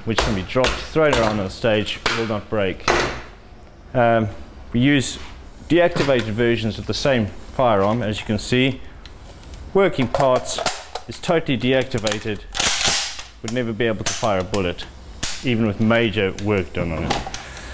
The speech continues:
If we wanted to use a pistol on stage, we primarily use blank firers, which have a top discharge, nothing comes out the muzzle, so it's actually fine for an actor to use it on stage,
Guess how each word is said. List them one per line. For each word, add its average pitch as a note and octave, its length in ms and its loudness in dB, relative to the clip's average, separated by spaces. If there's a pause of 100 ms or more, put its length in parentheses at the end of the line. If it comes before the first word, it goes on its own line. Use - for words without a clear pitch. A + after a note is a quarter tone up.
(640)
If E3 140 4
we G3 80 6
wanted F#3+ 300 4
to F3 80 0
use E3+ 260 4
a D3 40 2
pistol F#3 420 0
on B2+ 100 2
stage, E3 480 2 (240)
we C3 100 -4
primarily D3+ 560 2
use B2 180 4
blank C3 360 0
firers, B2 560 2 (400)
which - 280 0 (200)
have A#2+ 320 0
a - 60 -8 (360)
top - 240 2
discharge, A2 640 2 (140)
nothing D3+ 300 2
comes A#2+ 220 2
out G#2+ 160 2
the A2+ 60 0
muzzle, G#2+ 480 2 (300)
so - 160 0
it's A2 100 0
actually A#2+ 240 0
fine D3+ 300 2
for C3 100 -2
an A2+ 60 -4
actor A#2+ 320 -2
to G#2+ 160 -2
use B2 260 4
it A2+ 100 0
on G2+ 140 2
stage, A2+ 560 0